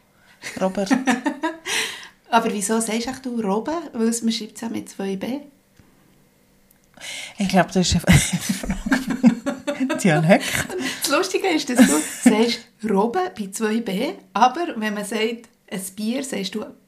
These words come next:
Speaker 2: Bia. <laughs>
Speaker 1: Die B, hä?
Speaker 2: Jetzt kommt mir gerade
Speaker 1: Die
Speaker 2: in den Sinn, wir haben doch,
Speaker 1: Scheiben-Bs.
Speaker 2: wir haben doch, äh, im, wo wir an der Matcha waren,
Speaker 1: Ja.
Speaker 2: wo unser letzter Podcast backup ist,
Speaker 1: <laughs>
Speaker 2: ähm,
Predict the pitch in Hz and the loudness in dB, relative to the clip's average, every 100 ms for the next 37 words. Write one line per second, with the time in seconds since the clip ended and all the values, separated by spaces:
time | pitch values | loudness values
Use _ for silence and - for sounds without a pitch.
0 | - 240 339 269 254 - 320 - - - | 2 4 4 6 6 8 6 6 0 -2
1 | 381 - - 247 240 - - - - - | -2 0 0 0 -4 -8 -20 -6 -4 -4
2 | - - - - - - - 220 185 185 | -8 -20 -16 -8 -8 -8 -6 -4 -2 -2
3 | 170 214 240 214 208 254 - - - 262 | -2 0 2 4 4 2 -6 -8 -6 -6
4 | 226 214 240 233 214 202 220 226 220 202 | -6 -6 -4 2 4 6 6 6 6 6
5 | 226 220 190 202 214 214 202 196 214 - | 6 8 6 6 6 6 4 0 -4 -2
6 | 185 180 202 185 185 185 - - - - | 0 0 -2 0 0 0 -6 -16 -18 -18
7 | - - - _ - 202 190 185 185 180 | -16 -20 -20 _ -2 2 4 4 4 2
8 | 180 202 - 254 247 254 262 - 254 330 | 2 0 0 -2 -2 -4 -6 -4 -2 -4
9 | - 196 190 202 214 - 196 196 196 190 | -4 -2 0 0 -4 -6 -4 -4 -4 -2
10 | 190 196 - - 208 208 208 220 220 - | -2 -2 -8 -4 -4 -4 -6 -6 -6 -6
11 | 196 202 233 - 262 262 - - 302 - | -4 -2 -2 -2 0 0 0 -2 -4 -4
12 | - _ 196 196 190 | -8 _ 2 4 2